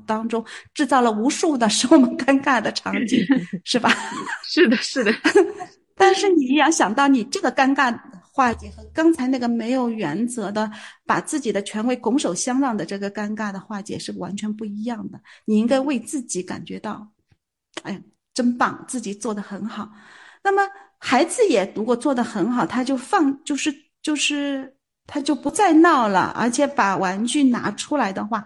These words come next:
Speaker 1: 他做得很好的话，你要可适当地奖励他，就是说，呃，服从父母权威这么一个好行为。所以你，你说，因为你，呃，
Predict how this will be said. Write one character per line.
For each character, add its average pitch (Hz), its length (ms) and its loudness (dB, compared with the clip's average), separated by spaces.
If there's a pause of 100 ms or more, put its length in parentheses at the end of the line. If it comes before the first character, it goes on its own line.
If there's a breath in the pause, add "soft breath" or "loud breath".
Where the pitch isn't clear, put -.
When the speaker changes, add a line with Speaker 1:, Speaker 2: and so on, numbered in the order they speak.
(300 loud breath)
Speaker 1:
他 330 120 -2
做 403 200 0
得 269 80 2
很 240 300 0
好 285 160 -4
的 190 100 -8
话， 214 300 -6 (440 loud breath)
你 202 420 2
要 294 440 0 (1200)
可 233 420 -4 (120)
适 - 220 -2
当 214 200 -4
地 202 80 -6
奖 202 340 -6
励 208 300 -10
他， 202 240 -12 (300)
就 208 120 -6
是 208 140 -10
说， 202 320 -8 (340 loud breath)
呃， 196 260 -8 (100)
服 - 240 -4
从 226 220 -2
父 - 360 -6
母 220 120 -6
权 190 280 -10
威 247 140 -4
这 247 140 -4
么 208 100 -4
一 190 120 -8
个 202 300 -6
好 180 280 -12
行 196 300 -8
为。 196 340 -8
所 233 160 -4
以 247 80 0
你， 202 280 -6 (120)
你 202 100 -6
说， 240 340 -4 (240 loud breath)
因 349 120 4
为 359 160 4
你， 233 420 0 (440)
呃， 196 340 -4